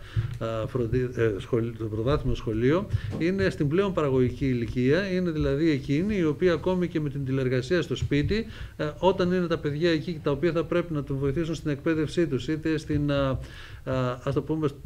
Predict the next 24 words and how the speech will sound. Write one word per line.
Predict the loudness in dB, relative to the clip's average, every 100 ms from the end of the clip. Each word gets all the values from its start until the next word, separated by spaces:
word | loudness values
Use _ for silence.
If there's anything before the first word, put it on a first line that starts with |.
| -14 -12 -10
την, | -2 -2 -4 -14 -12
την | -4 -2 -2 -6 0
εκπαίδευση | 2 2 4 4 4 4 2
την | 2
κοινωνική | 4 6 4 2 2 4 4 2
που, | -2 -2 -2
και | 0
να | 2 2
περιορίσουν, | 4 4 6 4 2 -2 0
ε, | 0
τα | 0 -2
ξεσπάσματα | -2 -2 0 2 2
των | 2 0
παιδιών, | 0 2 0 -2 -8 -6
αυτό | -4 2 6 6 4 -2
βγαίνει | 0 0 0
εις | 0
βάρος | 0 0 0
της, | -2
της | -2 -2 -4 -6
οικονομίας, | -2 0 2 2 2
της | 0
εθνικής | -2 -2 -2
οικονομίας, | 0 0 2 2 0